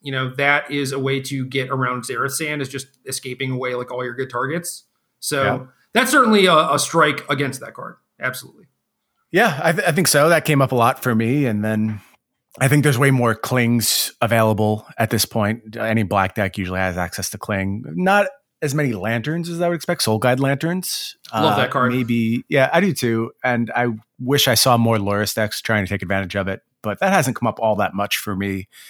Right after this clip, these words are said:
Speaker 2: Maybe that's still a couple weeks away, or you need to see some results from Crabs before you start going down that road.
Speaker 1: If you're concerned about your Rakdos matchup, they go too hard for a single Cling to matter. And
Speaker 2: Mm-hmm.
Speaker 1: I've,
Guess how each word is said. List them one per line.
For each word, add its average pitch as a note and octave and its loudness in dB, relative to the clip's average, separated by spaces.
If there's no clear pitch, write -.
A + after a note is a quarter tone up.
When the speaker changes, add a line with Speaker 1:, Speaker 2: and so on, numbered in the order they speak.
Speaker 2:
Maybe G#2+ 0
that's F#2+ -2
still F#2 -2
a F#2 -6
couple - -8
weeks F#2 -8
away, F#2 -4
or F#2 -4
you F2+ -8
need A2 -4
to - -6
see G#2+ -2
some F2+ -4
results F2 -4
from F2 -12
Crabs E2 -2
before F#2 -14
you F2 -10
start E2+ -8
going D#2+ -12
down E2 -12
that - -14
road. - -20
Speaker 1:
If G3 2
you're F#3+ 4
concerned A#3 4
about A3 4
your G#3 0
Rakdos G3 4
matchup, F3+ 4
they E3+ 0
go E3 4
too D#3+ 0
hard C#3 4
for C3+ 2
a C3+ -2
single B2+ -2
Cling A#2+ -8
to A#2+ -10
matter. A#2+ -12
And A#2+ -6
Speaker 2:
Mm-hmm. B2+ 2
Speaker 1:
I've, C3 0